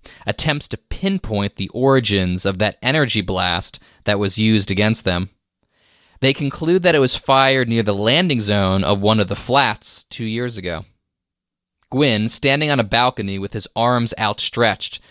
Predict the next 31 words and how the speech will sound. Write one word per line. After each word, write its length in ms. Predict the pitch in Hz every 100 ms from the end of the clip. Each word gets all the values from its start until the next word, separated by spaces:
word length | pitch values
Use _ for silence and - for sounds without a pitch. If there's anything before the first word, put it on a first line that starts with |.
| _
speechifies 1080 | - - - 214 220 123 - 101 92 92 98
at 80 | 104
the 140 | 110
enemy 240 | 117 123 107
ships 460 | - 131 95 -
descending 580 | - 101 - 143 139 120
through 200 | - 113
the 140 | 101 113
atmosphere 500 | 110 107 - 101 101
above 260 | 90 92
the 60 | 95
city. 360 | - 101 95 - _ _ _ _ _ -
He 120 | 135
announces 580 | 127 131 139 - 107 98
that, 260 | 104 95
quote, 340 | - 143 135 - _ _ _ -
"We've 400 | 127 190 240 151
uncovered 760 | 135 - - 190 175 185 143
one 180 | 143 175
of 60 |
the 60 | 147
mechanical 500 | 139 - 151 147 139
dolls 420 | 120 117 120 117
spoken 560 | - - 156 180 151 113
of 280 | 95 95 85
in 120 | 107
the 80 | 98
dark 340 | 123 123 -
history," 600 | 170 175 - 104 85 - _ _ _ _ -
end 180 | 104 -
quote. 280 | 92 -